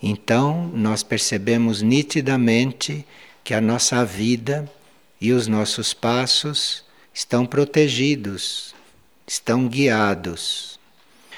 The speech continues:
Protegidos não quer dizer que toda esta ajuda vá transgredir alguma lei, mas quer dizer que nós mesmos demos margem, nós mesmos criamos uma situação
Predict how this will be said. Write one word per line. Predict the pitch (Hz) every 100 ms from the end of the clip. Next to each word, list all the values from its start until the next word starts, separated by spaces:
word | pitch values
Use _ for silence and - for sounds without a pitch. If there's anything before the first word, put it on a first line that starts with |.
| - -
Protegidos | 107 - 135 127 180 175 185 151
não | 147
quer | 135 135 120
dizer | 123 113 139 165
que | 165 - 135 120 110 98 - - - -
toda | 127 131
esta | 131 - 123
ajuda | 120 110 165 143 135
vá | 123 123
transgredir | 127 123 113 117 117 117 135
alguma | 127 123 151 165 147
lei, | 117 107 95 85 - _ _ _ _ _ _ _ _ -
mas | 107 -
quer | - 135
dizer | 135 175 139 120 156 196 - - - - -
que | 113
nós | 120 123 110
mesmos | 120 147 165 160 190 175 -
demos | 98 123 143 151 151 117
margem, | 117 120 127 123 113 135 180 175 _ _ - _ 101
nós | 113 110
mesmos | 113 143 151 160 156 -
criamos | - 135 143 160 151 110 104 - - -
uma | 131 135 120
situação | - 113 - 117 - - 156 185 185